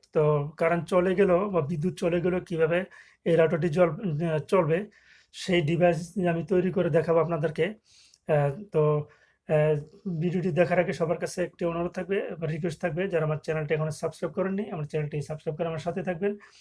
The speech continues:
এবং পাশে থাকা বেল আইকনটি বাজিয়ে দিবেন। তো ভিউয়ার্স, দেখুন যে আমি একটি ডিভাইস নিয়েছি হাতে।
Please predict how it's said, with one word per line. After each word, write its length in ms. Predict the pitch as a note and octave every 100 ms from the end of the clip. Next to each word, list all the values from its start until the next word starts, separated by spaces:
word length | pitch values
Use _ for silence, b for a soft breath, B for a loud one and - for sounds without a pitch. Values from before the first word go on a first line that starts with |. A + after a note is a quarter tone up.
| b b -
এবং 220 | D#3+ D3+
পাশে 200 | E3+ E3 E3+
থাকা 180 | E3
বেল 180 | D3 E3
আইকনটি 320 | E3+ G3 F3 E3+
বাজিয়ে 300 | F3 E3 D#3+
দিবেন। 200 | F3+ A3+ - b b b b b b b _ - - -
তো 60 | F3+
ভিউয়ার্স, 260 | G3 G3+
দেখুন 240 | D#3 G3+ G3
যে 100 | G#3
আমি 140 | F#3 F#3
একটি 180 | F3+
ডিভাইস 340 | D3+ E3 F3 E3+
নিয়েছি 240 | F#3 D#3+ E3+
হাতে। 280 | E3 -